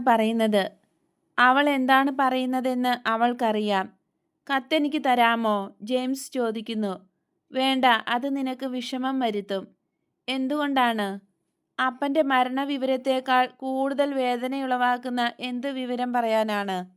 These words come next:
"അവൻ ഞങ്ങളെ ശപിച്ചെന്നാണോ?"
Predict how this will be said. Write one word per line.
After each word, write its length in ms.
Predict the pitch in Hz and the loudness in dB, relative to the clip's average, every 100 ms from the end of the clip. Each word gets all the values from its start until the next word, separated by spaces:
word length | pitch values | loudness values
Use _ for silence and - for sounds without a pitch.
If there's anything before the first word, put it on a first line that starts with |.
| _ _ _ _ _ _ _ _ _ | _ _ _ _ _ _ _ _ _
"അവൻ 240 | 240 262 285 | -2 0 -2
ഞങ്ങളെ 340 | 285 269 269 | -2 -2 -4
ശപിച്ചെന്നാണോ?" 840 | 277 240 226 240 254 240 214 190 | -4 -6 -6 -6 -4 -2 0 -2